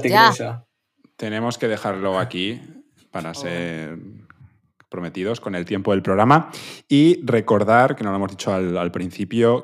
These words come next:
Speaker 3: que este podcast al final de mes se escindirá y que seguramente la próxima semana anunciaremos nuestro primer invitado para final de mes o principios de octubre. Lo
Speaker 2: ¿Sí?
Speaker 3: estamos acabando cerrando. Sí, sí, sí.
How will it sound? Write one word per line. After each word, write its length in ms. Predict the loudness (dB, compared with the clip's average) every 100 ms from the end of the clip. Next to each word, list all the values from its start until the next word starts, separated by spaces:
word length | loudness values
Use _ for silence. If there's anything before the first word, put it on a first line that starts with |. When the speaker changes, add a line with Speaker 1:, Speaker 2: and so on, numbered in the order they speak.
| -6
Speaker 3:
que 480 | -4 -2 -2 -4 -4
este 340 | -6 -6 -6
podcast 480 | -4 -4 -2 -4 -4 -4
al 140 | -6
final 400 | -6 -8 -6 -4
de 100 | -4
mes 340 | -4 -4 -4 -8
se 300 | -10 -4 -4
escindirá 1120 | -4 -6 -6 -2 -2 -2 2 4 4 2 -2 _ -20 -20 -16 -8
y 40 |
que 100 | -6
seguramente 560 | -2 0 0 0 0 2
la 340 | 4 4 2
próxima 720 | 2 2 2 0 2 2 0
semana 680 | -2 -6 -6 -6 -4 -4 -4
anunciaremos 840 | -4 -6 -6 -4 -2 -4 -4 -6 -6
nuestro 320 | -10 -8 -10
primer 280 | -8 -8 -6
invitado 580 | -8 -4 -2 -2 -6 _ _ _ _ -10
para 280 | -6 -4 -6
final 300 | -6 -6 -4
de 80 | -4
mes 200 | -6 -6
o 140 | -6 -2
principios 500 | -2 -2 -4 -6 -8
de 60 |
octubre. 360 | -14 -12 -10 -12
Lo 100 | -10
Speaker 2:
¿Sí? 120 | -6
Speaker 3:
estamos 200 | -4 -4 -6
acabando 440 | -8 -8 -6 -6
cerrando. 480 | -8 -10 -8 -8 -8 -10
Sí, 260 | -12 -12 _
sí, 160 | -16
sí. 200 | -12 -12